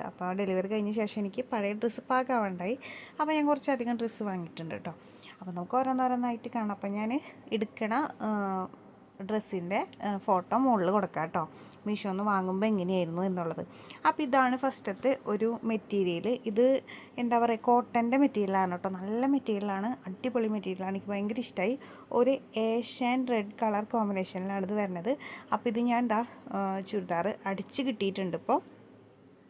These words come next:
അപ്പോൾ എല്ലാം സ്-, ഉം, ഫ്രണ്ടിൽ സിബ് വെച്ചിട്ടാണ് കേട്ടോ തയ്ച്ചേക്കണത്, കാരണം ഉണ്ടെങ്കിൽ ഫീഡ് ചെയ്യേണ്ട കാരണം. അപ്പോൾ ഇതാണ് അതിൻ്റെ പാൻറ്റ് വരുന്നത്, പാൻറ്റിൻ്റെ തുണി ഇതാണ്. അപ്പോൾ ഞാനൊരു സിഗരറ്റ് പാൻറ്റ് പോലെയാണ് കേട്ടോ അത്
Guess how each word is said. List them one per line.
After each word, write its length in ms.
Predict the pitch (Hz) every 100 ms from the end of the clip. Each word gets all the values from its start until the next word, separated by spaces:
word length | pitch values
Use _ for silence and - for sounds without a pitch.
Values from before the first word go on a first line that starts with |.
| - -
അപ്പോൾ 120 | 233 269
എല്ലാം 200 | 254 247 262
സ്-, 40 |
ഉം, 260 | 165 269 247 233
ഫ്രണ്ടിൽ 300 | 247 220 214 -
സിബ് 240 | 214 196
വെച്ചിട്ടാണ് 400 | 220 202 185 175
കേട്ടോ 120 | 175 202
തയ്ച്ചേക്കണത്, 480 | 196 185 180 175 175
കാരണം 180 | 190 185 185
ഉണ്ടെങ്കിൽ 240 | 185 185
ഫീഡ് 160 | 214 196
ചെയ്യേണ്ട 220 | 180 175 180
കാരണം. 220 | 170 220 - - - - -
അപ്പോൾ 160 | 254 262
ഇതാണ് 320 | 240 233 226 226
അതിൻ്റെ 280 | 208 202 220 220
പാൻറ്റ് 400 | 190 190 196 240
വരുന്നത്, 300 | 220 175 160 202
പാൻറ്റിൻ്റെ 400 | 208 190 180 180 214
തുണി 200 | 240 208 185
ഇതാണ്. 320 | 175 170 233 - -
അപ്പോൾ 140 | 220 220 226
ഞാനൊരു 300 | 226 226 233
സിഗരറ്റ് 320 | 254 208 220 -
പാൻറ്റ് 220 | 208 202 220
പോലെയാണ് 300 | 220 202 180
കേട്ടോ 140 | 185
അത് 80 | 202